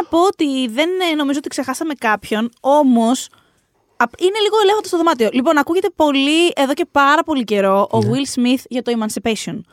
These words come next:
Speaker 2: Α.
Speaker 1: Και νιώθω ότι ακούγεται δυσανάλογα πολύ σε σχέση με αυτό που έχει συμβεί και με το τι έχει κάνει στην καριέρα του.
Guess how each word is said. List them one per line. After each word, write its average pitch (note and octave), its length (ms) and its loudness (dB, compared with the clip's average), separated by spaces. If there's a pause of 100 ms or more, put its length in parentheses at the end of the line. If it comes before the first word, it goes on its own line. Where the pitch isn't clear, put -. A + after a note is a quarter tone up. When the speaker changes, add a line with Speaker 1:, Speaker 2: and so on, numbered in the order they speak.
(340)
Speaker 2:
Α. A2+ 120 -4 (320)
Speaker 1:
Και B3 120 2
νιώθω C#4 380 4
ότι - 220 -4 (280)
ακούγεται D#4+ 380 0
δυσανάλογα D#4 680 0
πολύ G#3 680 2 (380)
σε - 220 -8
σχέση A#3 420 0
με G#3+ 120 0
αυτό G#3 260 -2
που G#3 140 -4
έχει G#3 220 -2
συμβεί G3 600 -2
και G3+ 140 -4
με G3 160 -2
το F#3 160 -6
τι G#3 160 -6
έχει G3 160 -4
κάνει F#3+ 360 -6
στην - 200 -12
καριέρα F3+ 400 -2
του. D#3+ 300 -8